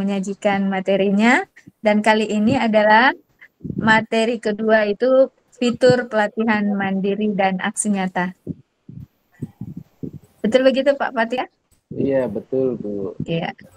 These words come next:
Speaker 1: Ya, untuk, eh, mengefisienkan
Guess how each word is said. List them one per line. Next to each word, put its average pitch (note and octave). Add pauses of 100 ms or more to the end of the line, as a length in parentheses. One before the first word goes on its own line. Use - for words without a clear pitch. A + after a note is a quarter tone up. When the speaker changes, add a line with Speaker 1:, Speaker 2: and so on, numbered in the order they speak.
(720)
Speaker 1:
Ya, G3+
untuk, B3+ (160)
eh, A3
mengefisienkan A3+